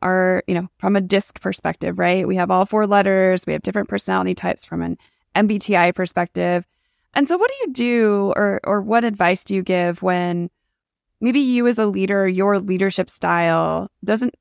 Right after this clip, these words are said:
resonate maybe with one or two people on your team? How do you, how do you bring them on the bus when, <laughs> when there is that difference in leadership style?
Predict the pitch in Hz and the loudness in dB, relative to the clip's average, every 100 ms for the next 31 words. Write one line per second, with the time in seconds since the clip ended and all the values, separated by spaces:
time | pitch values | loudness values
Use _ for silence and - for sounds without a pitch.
0 | _ 180 180 220 240 190 170 156 156 107 | _ -6 0 2 2 0 0 0 -2 -4
1 | 113 _ 185 185 185 180 180 - 185 180 | -6 _ -2 0 0 0 -2 0 0 0
2 | - _ _ - 190 196 196 185 190 190 | -4 _ _ -12 -4 0 0 -2 -4 -2
3 | 170 180 180 170 170 170 170 - 170 165 | -2 0 0 0 0 -2 -4 -4 -2 0
4 | 165 - _ _ - 247 294 339 339 - | -4 -8 _ _ 0 2 2 2 0 -2
5 | _ _ - 220 226 247 262 226 220 226 | _ _ -6 0 0 0 -2 0 0 2
6 | 214 196 180 185 180 185 170 156 190 254 | 2 0 0 -2 -2 0 0 0 -4 -6
7 | - - _ _ _ _ _ _ 202 214 | -12 -20 _ _ _ _ _ _ -4 2
8 | 214 214 208 202 208 254 - 240 - _ | 4 4 4 2 2 -2 -2 -6 -6 _
9 | _ - 226 226 220 226 220 - 220 220 | _ 0 2 4 4 2 0 0 -2 0
10 | 196 202 196 190 190 190 185 180 170 170 | -2 -4 -4 -4 -6 -6 -6 -4 -6 -6
11 | 180 - - - - 214 | -8 -8 -10 -6 -6 -8